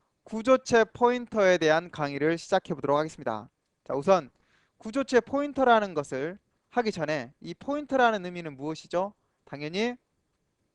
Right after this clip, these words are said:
주소를 저장하기 위한 메모리 변수를 포인터라고 한다. 한마디로 구조체 포인터란 구조체 변수의 주소를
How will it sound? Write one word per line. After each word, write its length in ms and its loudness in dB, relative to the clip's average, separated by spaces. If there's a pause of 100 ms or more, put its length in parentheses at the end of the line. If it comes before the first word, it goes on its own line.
(1120)
주소를 1040 0
저장하기 840 4
위한 560 2 (300)
메모리 480 -2 (280)
변수를 800 -2
포인터라고 680 -2
한다. 340 -4 (380)
한마디로 460 4 (680)
구조체 560 -2
포인터란 800 2 (480)
구조체 920 2 (200)
변수의 800 4 (180)
주소를 720 0